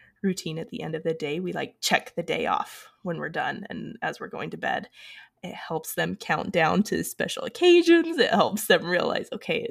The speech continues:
this day, we still have this many days until school starts." Um,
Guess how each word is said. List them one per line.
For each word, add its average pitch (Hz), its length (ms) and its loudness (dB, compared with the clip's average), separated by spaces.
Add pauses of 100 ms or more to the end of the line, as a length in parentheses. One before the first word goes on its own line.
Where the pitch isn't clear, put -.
this 220 340 -8
day, - 240 -6
we 175 140 -6
still 180 220 -6
have - 200 -4
this 165 200 -6
many 160 200 -4
days 190 260 4
until - 260 -2
school 392 280 2
starts." 349 340 4 (420)
Um, 190 500 -6